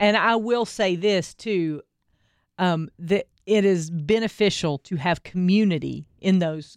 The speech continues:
'cause I remember you did this f-, for me a couple of weeks ago. I don't thi-, think I've circled back with you about it, but we were, we were talking, and, um, my daughter and I are going on a mission trip,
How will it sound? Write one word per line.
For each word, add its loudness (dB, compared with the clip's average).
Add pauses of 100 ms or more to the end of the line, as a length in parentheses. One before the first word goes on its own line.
'cause 0
I 4
remember 2
you -2
did 0
this -8
f-, -20
for -6
me 0
a -6
couple -6
of -4
weeks -6
ago. -10
I -4
don't -4
thi-, -8 (100)
think -8
I've -6 (200)
circled -8
back -2
with -8
you -2
about -4
it, -8
but -10
we 0
were, -8 (580)
we 4
were 4
talking, 2
and, -4
um, -6 (420)
my 2
daughter 4
and 2
I 4
are 4
going 2
on 2
a 2
mission 2
trip, -4